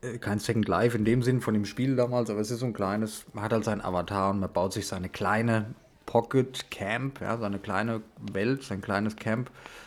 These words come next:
so auf, wie es einem gefällt, ja. Und jetzt bin ich hier runter zum Strand gefahren,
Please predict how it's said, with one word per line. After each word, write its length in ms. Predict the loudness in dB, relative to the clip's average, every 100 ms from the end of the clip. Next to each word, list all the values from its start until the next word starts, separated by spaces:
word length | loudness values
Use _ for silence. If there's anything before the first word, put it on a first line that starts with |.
| -6
so 200 | 2 2
auf, 240 | 2 -2
wie 40 | -2
es 60 |
einem 180 | -2 0
gefällt, 420 | 0 0 -2 -4 -18 -14
ja. 80 | -14
Und 720 | -14 -20 -20 -18 -20 -6 -4
jetzt 120 | 0
bin 120 | 2
ich 60 | 4
hier 100 | 4
runter 180 | 4 2
zum 160 | 0
Strand 320 | 0 4 4 2
gefahren, 560 | -2 2 2 2 0